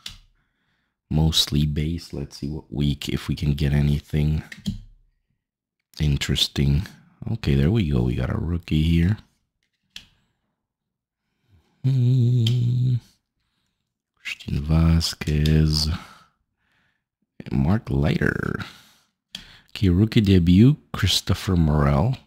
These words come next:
Nice. All right.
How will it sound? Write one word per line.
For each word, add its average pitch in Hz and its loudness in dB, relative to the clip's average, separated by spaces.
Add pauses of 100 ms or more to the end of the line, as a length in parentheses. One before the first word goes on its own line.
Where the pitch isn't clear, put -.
(120)
Nice. - -6 (920)
All - -18
right. - -4